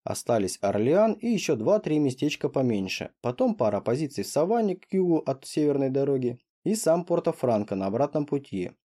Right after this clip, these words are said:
Заслуженному мату, на котором Рене прибыл на базу Европа прямо из Руана, придётся ещё изрядно поколесить по северной части Евросоюза,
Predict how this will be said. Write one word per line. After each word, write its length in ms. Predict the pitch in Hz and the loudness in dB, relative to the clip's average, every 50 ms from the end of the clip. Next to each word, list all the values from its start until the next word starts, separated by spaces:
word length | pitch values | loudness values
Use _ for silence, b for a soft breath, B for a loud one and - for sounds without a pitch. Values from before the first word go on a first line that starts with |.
| _ _ _ | _ _ _
Заслуженному 760 | 110 120 135 135 - 214 220 196 190 185 180 170 165 165 160 - - | -2 -2 -2 0 0 0 2 2 4 4 4 4 2 2 0 0 0
мату, 460 | 170 220 262 262 262 - 104 - - - | 0 0 0 0 -2 -4 -4 -4 -6 -4
на 120 | 117 123 | -6 -2
котором 500 | 120 - 131 135 - 147 139 135 123 123 - | -2 -2 -2 0 0 2 2 2 0 0 -2
Рене 360 | - 127 139 147 151 143 127 | -2 0 0 2 2 2 0
прибыл 380 | 107 - 135 131 123 120 120 113 | 0 0 0 0 2 2 2 2
на 100 | 117 120 | 2 2
базу 280 | 120 123 123 117 120 120 | 2 0 0 0 2 2
Европа 540 | 120 120 120 117 117 107 - - - - - | 0 0 2 0 -2 -2 -2 -4 -8 -8 -6
прямо 280 | - 123 117 117 113 113 | -4 -2 0 0 0 0
из 200 | - 120 110 110 | -2 -2 -2 0
Руана, 460 | 123 120 120 113 110 98 92 - - - | 2 2 2 2 2 0 -2 -4 -8 -6
придётся 460 | - 113 113 113 143 196 190 - - | -4 -2 -2 2 2 0 0 0 0
ещё 380 | 156 165 160 - - 165 143 131 | -2 -2 -2 0 2 2 4 4
изрядно 380 | 123 120 131 151 175 156 135 117 | 4 2 2 2 2 2 0 -2
поколесить 680 | - 117 - - 110 107 110 107 - - 185 214 214 | -2 -4 -2 -2 0 0 0 -2 -2 -2 -2 -2 -2
по 140 | - 107 104 | -4 -4 -4
северной 420 | - - 110 120 135 131 131 120 | -2 -2 0 0 0 0 0 -2
части 380 | - - 135 160 190 - - - | -2 -2 -2 -2 -2 -2 -4 -4
Евросоюза, 880 | - 101 101 117 123 143 135 135 - 143 131 131 123 110 95 98 92 - | -2 -2 -2 -2 -2 -2 -2 -2 0 0 2 2 0 0 -2 -6 -10 -14